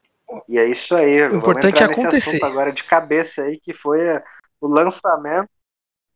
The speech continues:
Speaker 1: dessa série que saiu, que foi o WandaVision, que saiu no, no serviço de streaming, o Disney Plus, que pegou aqui no Brasil nesse período que a gente tava, a gente tava em off. E a série já começou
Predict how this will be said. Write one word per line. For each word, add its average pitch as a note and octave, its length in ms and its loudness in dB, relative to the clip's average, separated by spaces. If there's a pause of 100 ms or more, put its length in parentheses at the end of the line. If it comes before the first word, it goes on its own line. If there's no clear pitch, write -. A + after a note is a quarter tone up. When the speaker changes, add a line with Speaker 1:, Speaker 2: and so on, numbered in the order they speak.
Speaker 1:
dessa A#2 260 -2
série D3 380 0
que - 140 -14
saiu, B2+ 320 -8
que - 120 -20
foi B2 160 -8
o A#2 100 -8
WandaVision, B2 640 -8 (580)
que - 80 -20
saiu A#2 720 0 (440)
no, G2 380 -8
no G#2+ 100 -14
serviço B2+ 460 -2
de B2+ 80 -4
streaming, C#3 420 -4
o A#2+ 60 -4
Disney C#3+ 240 0
Plus, C#3 340 0
que - 140 -20
pegou A2 240 -2
aqui A#2 180 -6
no A#2+ 100 -6
Brasil A#2 400 0
nesse B2 240 -8
período A#2+ 380 -2
que B2 80 -10
a A2+ 40 -8
gente - 120 -14
tava, A2 280 0
a - 300 -14
gente - 120 -20
tava A#2+ 180 0
em A2+ 100 -4
off. C#3 320 0 (840)
E A#2 140 -6
a C3 80 0
série F3+ 400 -2
já G3+ 120 -2
começou G#3 920 -2